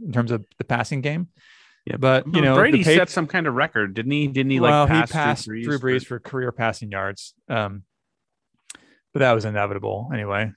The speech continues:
Speaker 1: But, uh, you know, it was back and forth. One team led, then the other team led, then the other team led. And, uh, you know, it was seventeen sixteen Patriots with,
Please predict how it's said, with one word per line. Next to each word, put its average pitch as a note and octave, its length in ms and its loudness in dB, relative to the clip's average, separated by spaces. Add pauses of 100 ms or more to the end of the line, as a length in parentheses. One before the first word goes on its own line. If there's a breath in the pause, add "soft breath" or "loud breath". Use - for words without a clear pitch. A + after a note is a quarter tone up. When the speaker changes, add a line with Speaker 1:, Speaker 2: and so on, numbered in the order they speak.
(720)
Speaker 1:
But, C3+ 140 6
uh, C3 100 8
you G3 120 4
know, D3 100 6
it D#3 40 6
was D#3+ 120 4
back D3+ 240 2
and C3 100 -2
forth. D3 400 4
One B2+ 160 0
team C3+ 240 -2
led, C3+ 220 2
then A#2+ 100 -8
the A#2+ 80 -4
other A#2+ 100 -2
team B2 240 -8
led, C3 200 0
then B2 100 -10
the A#2 80 -6
other A2+ 120 -2
team A#2+ 220 -8
led. B2+ 300 -2 (200)
And, A2+ 280 -2
uh, G#2+ 300 0 (720)
you A#2 80 -8
know, A#2+ 280 -2
it - 180 -6
was A2+ 200 -2
seventeen C3+ 520 0
sixteen C#3 560 -4
Patriots D3 600 0
with, B2 180 -6